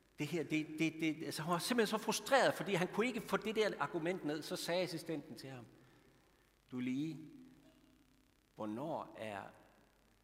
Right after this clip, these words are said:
beviser nok? Hvornår har du fået nok beviser?"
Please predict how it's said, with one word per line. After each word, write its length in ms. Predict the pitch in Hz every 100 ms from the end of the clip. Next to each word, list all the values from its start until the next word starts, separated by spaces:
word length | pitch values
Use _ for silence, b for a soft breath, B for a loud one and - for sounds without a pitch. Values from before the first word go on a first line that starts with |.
| _ _
beviser 540 | - 101 143 135 - 95 - - - -
nok? 420 | 101 117 - - - - _ _ _ _ _ _ _ _ _ _ _ _ -
Hvornår 240 | 131 170
har 140 | 123
du 100 | 117
fået 280 | 110 - 110
nok 360 | 110 123 - -
beviser?" 460 | 101 113 113 -